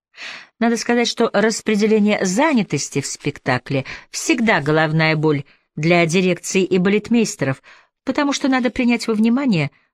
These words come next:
пожелания хореографа и соотнести их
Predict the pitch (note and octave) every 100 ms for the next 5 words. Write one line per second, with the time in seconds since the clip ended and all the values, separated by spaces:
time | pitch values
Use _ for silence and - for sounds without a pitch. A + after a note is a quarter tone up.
0 | _ A3+ G#3 C4+ D4+ F3 D3+ E3 F#3 C4+
1 | B3+ A3 G#3 - D#3+ - F3+ F3+ F3 _
2 | _ _ _ - - A3 G#3+ A3 - E4
3 | C#4+ -